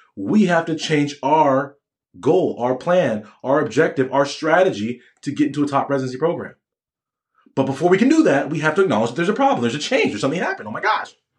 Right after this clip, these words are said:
And then we have to say, "Now, what do we have to do?" Does everybody understand what I'm saying? I have to say this because I literally got a half a dozen emails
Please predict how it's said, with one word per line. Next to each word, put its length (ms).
And 180
then 100
we 60
have 100
to 60
say, 120
"Now, 160
what 60
do 60
we 60
have 80
to 80
do?" 220
Does 160
everybody 240
understand 200
what 20
I'm 60
saying? 280
I 100
have 220
to 80
say 280
this 240
because 460
I 140
literally 640
got 440
a 60
half 400
a 60
dozen 320
emails 420